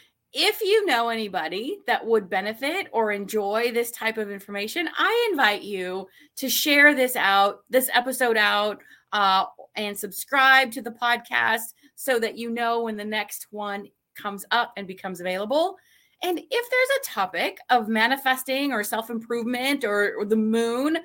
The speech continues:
that you would like me to cover or talk about on the podcast,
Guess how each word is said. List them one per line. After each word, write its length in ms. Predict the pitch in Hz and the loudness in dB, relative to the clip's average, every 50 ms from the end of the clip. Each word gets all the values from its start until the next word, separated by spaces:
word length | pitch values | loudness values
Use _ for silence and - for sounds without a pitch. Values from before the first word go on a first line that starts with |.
| - - - 302 294 - | -8 -16 -20 -20 -12 -4
that 180 | - 277 - - | -4 -2 -2 -2
you 280 | 247 247 285 320 339 339 | -2 0 2 2 2 2
would 160 | 359 359 285 | 0 0 0
like 300 | 254 226 226 233 233 - | 0 0 0 0 0 -2
me 260 | 226 226 220 220 233 | -4 -2 -2 -2 -2
to 140 | 226 - 262 | -4 -6 -8
cover 500 | 254 - - 170 165 190 226 254 311 359 | -8 -6 -6 -4 -2 2 2 2 2 2
or 140 | - 240 240 | 0 -2 -2
talk 300 | 240 - - 185 185 - | -2 -4 -4 -4 -4 -4
about 500 | 220 196 196 170 165 208 262 285 277 - _ _ _ _ _ _ _ _ - | -2 -2 0 2 2 2 2 2 -2 -6 _ _ _ _ _ _ _ _ -2
on 240 | 214 214 220 247 277 | 0 2 2 2 0
the 60 | 294 | -2
podcast, 680 | 285 220 - 165 165 - - 185 170 185 233 262 | -4 -4 -4 -4 -4 -4 -2 0 2 2 2 0